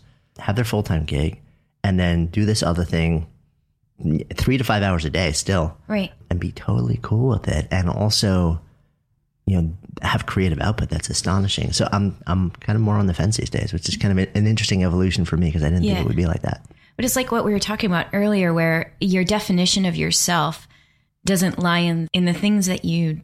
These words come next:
Speaker 2: do, which is, I think, then you have to parse that
Speaker 1: Yeah.
Speaker 2: out a bit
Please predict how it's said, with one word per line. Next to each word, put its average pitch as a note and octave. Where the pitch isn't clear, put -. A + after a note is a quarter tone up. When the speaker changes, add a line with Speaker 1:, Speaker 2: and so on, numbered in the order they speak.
Speaker 2:
do, D3+
which F#3
is, F3+
I E3+
think, F#3+
then D#3+
you C#3+
have D3
to C#3+
parse D#3+
that -
Speaker 1:
Yeah. D3+
Speaker 2:
out F#3
a F3+
bit G3+